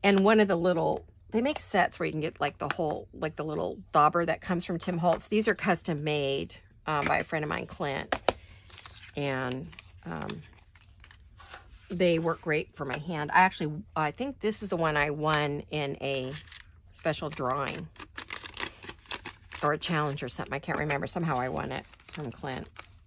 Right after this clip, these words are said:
And then I have, you know, several others. No two are exactly alike. Aren't they pretty?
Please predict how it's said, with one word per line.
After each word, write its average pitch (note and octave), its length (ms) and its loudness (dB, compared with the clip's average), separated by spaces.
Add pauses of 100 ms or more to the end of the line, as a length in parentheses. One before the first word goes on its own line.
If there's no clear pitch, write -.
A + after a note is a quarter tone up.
(520)
And E3+ 300 -8
then E3+ 200 -2
I D#3 180 4
have, D3 360 0 (220)
you D#3 160 -2
know, C3 280 0 (1300)
several F#3 380 4
others. C#3 340 4
No F#3+ 140 6
two F#3 260 0
are D3+ 140 4
exactly C#3+ 480 0
alike. C3+ 340 0
Aren't D#3+ 160 -4
they E3 80 -4
pretty? C#3+ 480 -6